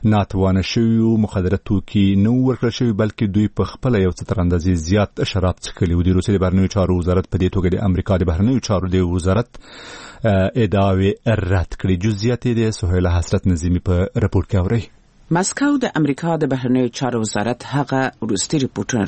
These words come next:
Speaker 2: رد کړل چې ویلي وو دوه امریکایي ډیپلوماتانو ته چې تیر کال په روسیه کې یو کنفرانس ته تللي وو، مخدر توکي ورکړل شوي وو. د روسیې د بهرنیو چارو وزارت مرستیال وایي دغه ډیپلوماتانو ته مخدر توکي نه وو ورکړل شوي،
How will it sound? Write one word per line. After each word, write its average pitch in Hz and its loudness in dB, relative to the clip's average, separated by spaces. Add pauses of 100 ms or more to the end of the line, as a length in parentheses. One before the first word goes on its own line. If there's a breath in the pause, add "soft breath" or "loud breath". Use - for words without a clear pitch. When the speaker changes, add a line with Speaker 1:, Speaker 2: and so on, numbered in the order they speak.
Speaker 2:
رد 139 -6
کړل 185 0
چې 185 2 (520 loud breath)
ویلي 226 2
وو 214 -2
دوه 170 -2 (140)
امریکایي 127 0
ډیپلوماتانو 107 -4
ته 160 -2 (340 loud breath)
چې - -2
تیر 220 -2
کال 208 -2
په 160 -4
روسیه 143 -4
کې - -2
یو 123 2
کنفرانس 151 -2
ته - -8
تللي 98 -2
وو، 120 0 (260 loud breath)
مخدر 131 -2 (100)
توکي 113 -2
ورکړل 113 -2 (100)
شوي 87 -2
وو. 73 -10 (540)
د 180 2
روسیې 202 0
د 185 0
بهرنیو 175 0
چارو 170 0
وزارت 147 -2
مرستیال 135 0
وایي 135 2 (360 loud breath)
دغه 196 0
ډیپلوماتانو 131 0
ته 127 0
مخدر 117 -2
توکي 127 -2
نه 214 4
وو 98 0
ورکړل 95 -8
شوي، 85 -2